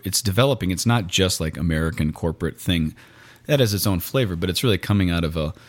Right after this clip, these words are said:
um, a false dialectic between grace and nature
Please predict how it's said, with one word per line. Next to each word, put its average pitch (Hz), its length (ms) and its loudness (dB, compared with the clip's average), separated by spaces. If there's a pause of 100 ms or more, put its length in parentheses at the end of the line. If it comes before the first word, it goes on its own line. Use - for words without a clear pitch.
(520)
um, 87 360 2
a - 60 -2
false 113 340 2
dialectic 95 560 0
between 85 340 0
grace 78 540 -2 (320)
and 85 140 2
nature 87 460 2